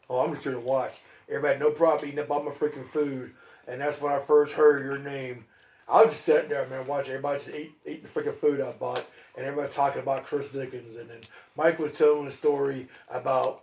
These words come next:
Blackjack Pro Wrestling. And you gave him the go-ahead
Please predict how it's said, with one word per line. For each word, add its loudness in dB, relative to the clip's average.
Blackjack -2
Pro -2
Wrestling. -4
And -14
you -10
gave -4
him -4
the -12
go-ahead 0